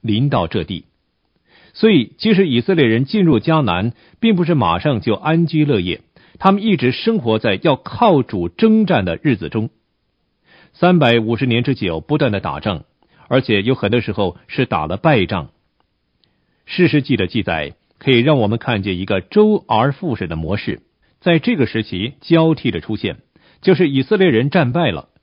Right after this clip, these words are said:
神兴起士师，然后人民悔改，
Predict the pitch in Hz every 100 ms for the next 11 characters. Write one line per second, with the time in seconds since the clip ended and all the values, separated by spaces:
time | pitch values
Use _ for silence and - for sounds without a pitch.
0 | _ - - 110 127 127 160 160 - 85
1 | - 98 - 117 - _ _ _ - 117
2 | 117 107 165 170 139 - 104 90 71 -